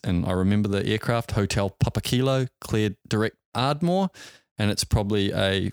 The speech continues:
ten-minute flight from, from where we were. As soon as I pulled in a little bit of power and, and nosed over, it started running real rough, and I realised something was wrong, and so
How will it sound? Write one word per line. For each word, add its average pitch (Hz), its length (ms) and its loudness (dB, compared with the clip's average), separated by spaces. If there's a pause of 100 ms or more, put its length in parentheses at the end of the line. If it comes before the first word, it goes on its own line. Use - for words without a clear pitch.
(140)
ten-minute 95 460 0
flight 104 320 -4
from, 92 520 -2 (120)
from 98 160 2
where 98 120 2
we 92 100 0
were. 101 400 0 (680)
As - 120 0
soon 175 200 2
as 160 100 0
I 131 120 2
pulled 135 280 0
in 120 60 2
a 110 80 2
little 117 180 2
bit 104 100 2
of 92 100 -2
power 117 360 0
and, 98 240 0
and 98 260 0
nosed 104 380 0
over, 107 480 0 (300)
it 113 120 0
started 90 400 0
running 90 240 2
real 87 360 0
rough, 87 440 -2 (260)
and 90 760 2 (320)
I 107 100 0
realised 95 380 0
something 92 220 2
was 82 140 0
wrong, 95 280 0
and 85 200 2
so 92 200 0